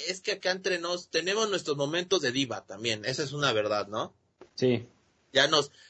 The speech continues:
Speaker 1: ya nos sentimos aquí como Justin Bieber en, en Hollywood, California, ¿no?
Speaker 2: Bueno, es que tanto usted y yo tenemos esta,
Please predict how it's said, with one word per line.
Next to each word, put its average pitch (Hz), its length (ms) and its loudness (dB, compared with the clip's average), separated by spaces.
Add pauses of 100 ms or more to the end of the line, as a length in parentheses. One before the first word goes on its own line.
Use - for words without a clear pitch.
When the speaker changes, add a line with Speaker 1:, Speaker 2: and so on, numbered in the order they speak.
(120)
Speaker 1:
ya 165 160 6
nos 214 160 4
sentimos 175 460 0
aquí 180 240 -2
como 180 320 -4
Justin 175 320 -2
Bieber 170 320 2
en, 127 180 0
en 110 160 -8
Hollywood, 147 440 2
California, 117 680 0
¿no? 170 260 -2 (520)
Speaker 2:
Bueno, 233 200 6
es 240 80 6
que - 120 4
tanto 160 280 2 (220)
usted 170 240 6
y 175 80 8
yo 185 120 8
tenemos 165 480 2
esta, 131 680 8